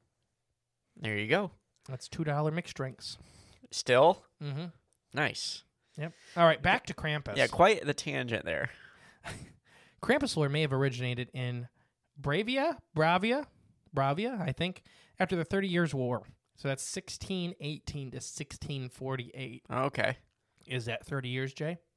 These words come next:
Speaker 1: Yes.
Speaker 2: Okay. Noting that the death rate for the war was extremely immense, with some areas losing over half their population.
Speaker 1: Dang.
Speaker 2: Krampus is not particularly, or is not the only monster cre-,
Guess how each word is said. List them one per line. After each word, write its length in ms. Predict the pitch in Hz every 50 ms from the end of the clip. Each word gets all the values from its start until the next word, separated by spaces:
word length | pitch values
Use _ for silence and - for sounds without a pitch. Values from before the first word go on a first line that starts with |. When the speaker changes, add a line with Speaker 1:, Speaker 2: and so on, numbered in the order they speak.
| _ _ _ _ _ _ _ _ _
Speaker 1:
Yes. 420 | - - - - - - - - - _ _ _ _ _ _ _ -
Speaker 2:
Okay. 220 | 156 143 123 120 107 - _ - - - - - - - _ _ _ _ _ _ _ _ _ _ _ _ _ _ _ _
Noting 420 | - 190 240 269 320 311 277 269 233 - -
that 140 | 170 156
the 60 | - 143
death 400 | 120 - - 196 233 233 - -
rate 260 | 170 156 147 151 - - - - -
for 100 | - -
the 120 | 131 123 123
war 340 | 117 123 123 123 127 120 - -
was 220 | - 131 123 - - - -
extremely 1120 | 143 - - - - - - - - - 160 165 165 165 165 160 151 143 135 131 131 120 123
immense, 600 | 117 117 113 110 104 98 - - - - - - - - _ _ _ _ _ _ _ _ _ _ -
with 140 | 151 147 143
some 280 | - - 175 180 202
areas 380 | 185 160 156 151 147 147 139 131
losing 260 | 143 135 123 135 131 - _
over 320 | - 175 175 170 170 175 156
half 360 | - - 151 151 147 139 -
their 120 | - 123
population. 760 | - - 127 120 120 - 120 120 120 120 117 - - 104 95 - -
Speaker 1:
Dang. 640 | - - 117 117 123 127 127 123 117 110 104 98 95 - _ _ _ _ _ _ _ _ _ _ _ _ _ _ _ _ -
Speaker 2:
Krampus 300 | - 214 220 220 220 190
is 80 | 165 143
not 180 | 160 170 175
particularly, 400 | 165 - 165 160 170 165 147 139 -
or 160 | 143 139 135
is 140 | 135 127 -
not 280 | 147 151 180 196 208 -
the 100 | - 143
only 240 | - 147 151 143 131
monster 540 | 123 127 135 139 165 196 202 - - 127 120
cre-, 240 | - - - 131